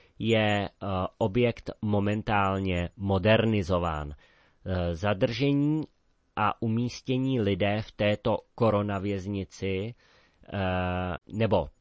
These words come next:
pardon, zadržení a umístění v této koronavěznici hrozí těm lidem, eh, kteří opakovaně poruší, eh, tedy podmínky karantény. Eh,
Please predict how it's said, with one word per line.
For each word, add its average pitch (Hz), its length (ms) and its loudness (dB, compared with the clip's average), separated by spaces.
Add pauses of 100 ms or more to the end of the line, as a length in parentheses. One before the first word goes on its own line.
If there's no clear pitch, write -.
pardon, 98 500 -2
zadržení 113 760 -2
a - 140 -6
umístění 113 560 -2
v - 60 -14
této 98 240 -4
koronavěznici 95 1040 -4
hrozí 101 380 -2
těm 117 340 4
lidem, 98 560 0 (420)
eh, 90 160 -4
kteří - 480 -4 (120)
opakovaně 123 840 0
poruší, 110 680 -4
eh, 95 380 -6
tedy 104 220 -2
podmínky 98 640 -2
karantény. 92 800 -4 (560)
Eh, 92 220 -2